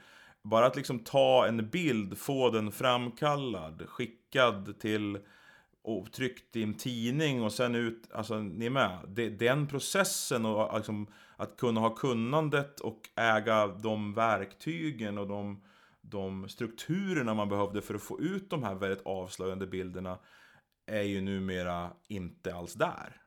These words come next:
Vilket är ju potentiellt sett revolutionerande för demokratiutveckling. Ehm,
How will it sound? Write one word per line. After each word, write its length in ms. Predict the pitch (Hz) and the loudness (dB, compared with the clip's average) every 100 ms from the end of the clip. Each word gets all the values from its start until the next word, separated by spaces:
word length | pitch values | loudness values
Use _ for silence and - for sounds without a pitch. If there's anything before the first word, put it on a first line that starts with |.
| - | -16
Vilket 480 | 90 98 98 95 98 | -8 -8 -6 -8 -4
är 40 | |
ju 400 | 92 92 90 90 85 _ | -4 -4 -6 -8 -12 _
potentiellt 760 | 104 - 92 - 101 160 170 | -12 -8 -8 -6 -2 -2 -2
sett 260 | - 90 - _ _ _ _ - | -6 -6 -8 _ _ _ _ -10
revolutionerande 1000 | 92 92 90 - 104 143 190 175 113 87 | -6 -6 -6 -6 -4 -2 0 0 0 -4
för 180 | - 92 | -8 -10
demokratiutveckling. 1200 | 92 87 87 - 90 90 - 95 - - - - _ _ _ - _ _ _ | -8 -10 -12 -12 -12 -10 -8 -8 -10 -18 -18 -20 _ _ _ -20 _ _ _
Ehm, 720 | 95 92 92 90 90 92 - | -8 -4 -4 -4 -8 -12 -16